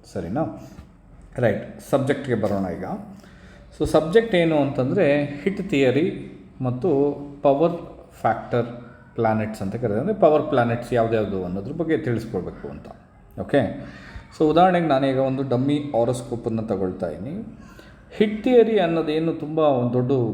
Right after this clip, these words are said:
ರಾಕೆಟ್ ಸೈನ್ಸೋ ಅಥವಾ ಅದ್ರ ಬಗ್ಗೆ ತುಂಬ ವಿಚಾರಕಗಳೇನಾದರೂ ಇದೆಯಾ ಅಂತ ಕೇಳಿದ್ರೆ ಆ್ಯಕ್ಚುಲಾಗಿ ಇಲ್ಲ. ಓಕೆ, ಅಂಥ ದೊಡ್ಡ ಸೀಕ್ರೆಟಾ ಏನಾದರೂ ಅಂತ ಕೇಳಿದ್ರು ಕೂಡ ಇಲ್ಲ ಆ್ಯಕ್ಚುಲಾಗಿ.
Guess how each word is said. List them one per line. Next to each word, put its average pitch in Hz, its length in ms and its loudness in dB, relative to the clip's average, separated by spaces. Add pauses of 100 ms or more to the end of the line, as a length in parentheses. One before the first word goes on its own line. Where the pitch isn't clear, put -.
(200)
ರಾಕೆಟ್ 120 420 0
ಸೈನ್ಸೋ 123 580 0
ಅಥವಾ 117 380 0
ಅದ್ರ 113 140 0
ಬಗ್ಗೆ 110 500 0
ತುಂಬ 151 300 0 (720)
ವಿಚಾರಕಗಳೇನಾದರೂ 123 840 0
ಇದೆಯಾ 120 360 2
ಅಂತ 117 300 0
ಕೇಳಿದ್ರೆ 107 460 -2
ಆ್ಯಕ್ಚುಲಾಗಿ 95 560 -4
ಇಲ್ಲ. 98 300 -4 (1300)
ಓಕೆ, 123 200 0
ಅಂಥ 127 280 2
ದೊಡ್ಡ 143 260 4
ಸೀಕ್ರೆಟಾ 147 680 2
ಏನಾದರೂ 123 400 2
ಅಂತ 113 140 -2
ಕೇಳಿದ್ರು 107 440 -4
ಕೂಡ 104 240 -8 (280)
ಇಲ್ಲ 104 200 -2
ಆ್ಯಕ್ಚುಲಾಗಿ. 85 600 -4